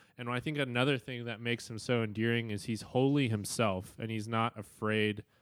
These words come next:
to be himself ever. And that's all, as people,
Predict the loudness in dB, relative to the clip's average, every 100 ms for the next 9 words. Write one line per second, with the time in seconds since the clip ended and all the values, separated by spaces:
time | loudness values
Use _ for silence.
0 | _ _ -4 -2 0 -2 -4 -8 -8 -4
1 | -2 -4 -8 -20 _ _ -4 -2 -4 -4
2 | -10 -10 -8 -6 -8 -12 _ _ -4 -4
3 | -4 -4 -2 -4 -6 -8